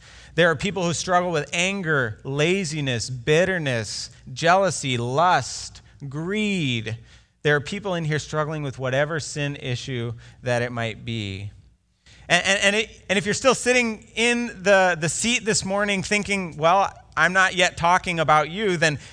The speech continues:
maybe there's also people in here who are proud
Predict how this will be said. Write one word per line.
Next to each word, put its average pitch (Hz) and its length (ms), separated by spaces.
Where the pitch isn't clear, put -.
maybe 240 400
there's 196 220
also 196 340
people 185 460
in 190 260
here 165 380
who 151 140
are 151 160
proud 139 720